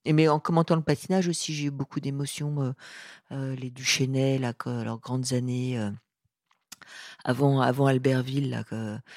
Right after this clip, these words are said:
euh, où, ouais, c'était des programmes de, de dingue, quoi, où, qui révolutionnaient un peu le, le, le, le patinage et les codes un peu classiques. Donc, c'était, euh,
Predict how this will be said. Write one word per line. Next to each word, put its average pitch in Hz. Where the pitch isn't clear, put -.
euh, 131
où, 113
ouais, 117
c'était -
des -
programmes 127
de, 110
de 123
dingue, 139
quoi, 117
où, 113
qui -
révolutionnaient 123
un 120
peu 123
le, 113
le, 123
le, 117
le 110
patinage 131
et 113
les 117
codes 127
un 120
peu -
classiques. -
Donc, 127
c'était, -
euh, 117